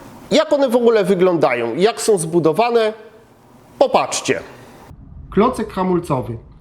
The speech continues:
Od niepozorna blaszka, do której przyczepiona jest okładzina cierna. Zobaczcie jednak, że różne klocki mają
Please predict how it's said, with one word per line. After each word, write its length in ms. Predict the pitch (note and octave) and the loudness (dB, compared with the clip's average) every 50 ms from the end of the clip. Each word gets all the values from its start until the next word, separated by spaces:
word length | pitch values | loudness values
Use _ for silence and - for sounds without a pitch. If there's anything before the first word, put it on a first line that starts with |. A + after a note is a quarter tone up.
| - - - - - - - - | -20 -20 -20 -20 -20 -20 -20 -12
Od 320 | - B3+ C4+ C4+ - - - _ - - _ _ _ - - | -6 -6 -6 -6 -8 -14 -20 _ -20 -20 _ _ _ -6 -2
niepozorna 680 | F#3 F#3+ F3+ F3+ F#3+ F3 F3 G#3+ G#3+ F#3 F3+ D#3 C#3+ | -2 -2 0 0 -2 0 0 0 0 0 -2 -2 -2
blaszka, 640 | C#3 D3 D#3+ F3 F3+ - - - E3 D3 D3 D3 - - - - - _ _ - | -2 0 0 0 -2 -2 -4 -4 -2 -2 -2 -4 -10 -20 -20 -20 -20 _ _ -6
do 180 | D#3+ F3 E3+ | -4 -4 -4
której 560 | E3 - - G#3 F#3+ F3+ E3 D#3+ D#3 D#3 - - | -4 0 0 0 0 2 0 -2 -4 -8 -16 -20
przyczepiona 640 | - - D3+ C#3+ D#3+ D#3 D#3 - D#3+ D#3+ D#3+ D3 C3+ | -14 -14 -10 -8 -8 -6 -4 -2 -2 0 0 0 0
jest 420 | C#3 C#3+ D3 D3 - - - - _ _ _ _ _ _ _ | 0 0 -2 -4 -6 -12 -20 -20 _ _ _ _ _ _ _
okładzina 640 | D3+ C#3+ - - C#3+ C#3+ C3 B2+ C#3 C#3 C3+ C3 B2+ | -6 -6 -4 -2 -2 -2 -2 -2 -4 -4 -4 -6 -6
cierna. 440 | - - B2+ A#2+ A#2 A2 A2 A2+ - - - - - - - - | -6 -6 -6 -6 -6 -10 -12 -16 -18 -20 -20 -20 -20 -20 -16 -6
Zobaczcie 500 | C#3 D#3+ D#3 A3+ B3+ - - - G#3 G3 | -4 0 0 0 -2 -2 -6 -4 -2 -2
jednak, 500 | - D#3 C#3+ D3 E3 F3+ G#3 - - - _ _ _ _ - _ - - - - - | -2 -2 -4 -6 -6 -6 -8 -8 -16 -20 _ _ _ _ -20 _ -20 -20 -20 -20 -16
że 480 | C3+ C3 D3+ E3 D#3 D#3 D#3+ D#3 - - - - - - | -8 -4 -2 0 0 0 -2 -4 -10 -20 -20 -20 -12 -4
różne 380 | E3 F#3+ B3+ C#4+ A#3 G#3+ F#3+ E3+ | -2 -2 0 -2 -2 -2 -4 -4
klocki 640 | - A#3 B3 A#3 A#3 - - - D#3 C#3+ D3 D3 - - - - - | -2 -2 -4 -4 -4 -6 -8 -6 -6 -6 -6 -8 -14 -20 -20 -12 -4
mają 320 | D#3+ E3+ F3 E3+ F3 | -4 -2 0 -2 -2